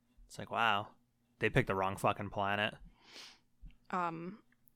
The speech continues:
Speaker 2: we're not spoiling anything now, but we, there will definitely be a spoilers on the next one. So if you haven't seen it and you wanna see it,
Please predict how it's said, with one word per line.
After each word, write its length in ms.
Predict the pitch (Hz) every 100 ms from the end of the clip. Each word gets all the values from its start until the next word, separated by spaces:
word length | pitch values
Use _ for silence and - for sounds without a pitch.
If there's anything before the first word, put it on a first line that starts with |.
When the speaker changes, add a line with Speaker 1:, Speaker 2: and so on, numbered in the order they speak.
| _ _ _ - - - - - - - _ - _ 254 - - - - - _ _ _ _ _ _ - 233 -
Speaker 2:
we're 120 | 202
not 220 | 202 196
spoiling 360 | - 202 190 185
anything 340 | 180 175 170
now, 360 | 175 170 - -
but 100 | 185
we, 220 | 180 185
there 200 | 185 190
will 120 | 180 190
definitely 320 | 190 175 180
be 140 | 180
a 40 | 180
spoilers 920 | - - - - 196 190 185 170 170 -
on 200 | 180 175
the 80 | 170
next 360 | 165 160 202
one. 180 | 214 214
So 60 | 208
if 100 | 180
you 80 | 180
haven't 380 | - 175 175 -
seen 280 | - 180
it 200 | 170 156 - -
and 140 | 165
you 100 | 170
wanna 280 | 170 170 170
see 240 | 170 165 131
it, 180 | 120